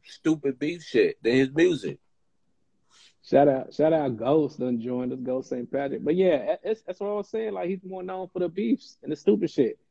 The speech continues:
Speaker 2: But, uh, somebody was saying earlier, I think it might have been in our, in our group chat, like, these niggas is, like, forties, late thirties, all, all on this bullshit.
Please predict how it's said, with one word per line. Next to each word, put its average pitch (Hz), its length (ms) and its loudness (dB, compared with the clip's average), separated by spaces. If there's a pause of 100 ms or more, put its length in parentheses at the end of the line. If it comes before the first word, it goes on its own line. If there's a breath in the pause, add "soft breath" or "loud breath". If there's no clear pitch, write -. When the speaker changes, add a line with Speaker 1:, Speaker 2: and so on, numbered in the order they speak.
(440)
Speaker 2:
But, 160 160 8
uh, 143 220 2
somebody 240 320 -4
was 214 140 -2
saying 202 300 -6
earlier, 170 380 -4
I 170 200 -4
think 170 180 -8
it 170 60 -6
might 165 160 -4
have 151 80 -6
been 156 80 -6
in 151 100 -6
our, 147 240 -6
in 147 140 -14
our 151 100 -2
group 147 320 0
chat, 127 280 2
like, 117 200 -6
these 170 220 -2
niggas 147 360 -4
is, 131 140 -18
like, 123 300 6 (560)
forties, 170 760 6 (320)
late 165 380 -2
thirties, 165 460 -2 (520)
all, 160 380 0
all 165 300 -2
on 165 120 -4
this 151 120 -6
bullshit. 160 640 -4